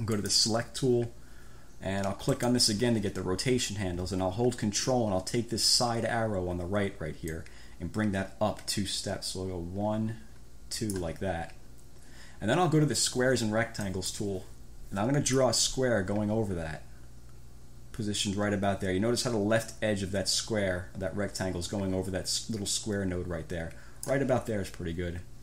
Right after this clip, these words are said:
And, uh, should make those corners sharp. And I'll go back to the select tool, hold Shift, click on that little, uh, ellipse that we just created, and go to Path, Difference.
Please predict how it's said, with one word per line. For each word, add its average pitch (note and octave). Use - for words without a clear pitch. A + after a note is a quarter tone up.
And, F2+
uh, F#2
should -
make G2
those -
corners F#2
sharp. B2+
And B2
I'll B2+
go C#3
back C#3
to C#3
the C3
select C#3
tool, C3
hold B2
Shift, -
click -
on G2+
that G2
little, A2
uh, G2
ellipse G#2+
that A2
we A#2
just A2
created, A#2+
and G#2+
go G2
to F2
Path, -
Difference. -